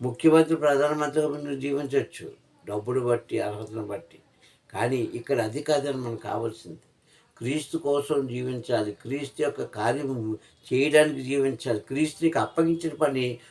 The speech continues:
తుదముట్టించాలి చివరి వరకు కూడా, నీకు ప్రాణంతో ఉన్నంతకాలం కూడా. అదే చెప్తున్న వాక్యం. ఈ చెట్లు,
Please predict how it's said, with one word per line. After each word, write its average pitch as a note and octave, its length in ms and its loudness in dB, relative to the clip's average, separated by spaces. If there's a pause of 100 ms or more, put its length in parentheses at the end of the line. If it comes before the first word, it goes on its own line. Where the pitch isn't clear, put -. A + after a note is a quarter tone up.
(180)
తుదముట్టించాలి D#3+ 1080 4 (400)
చివరి B2 240 2
వరకు A#2+ 340 -4
కూడా, A2 240 0
నీకు G#2+ 200 -2
ప్రాణంతో A#2+ 600 -2
ఉన్నంతకాలం A2 600 -6
కూడా. F#2+ 300 -14 (560)
అదే B2 300 -4
చెప్తున్న A2+ 360 -4
వాక్యం. G2 380 -12 (1400)
ఈ C#3+ 240 -4
చెట్లు, D#3 640 8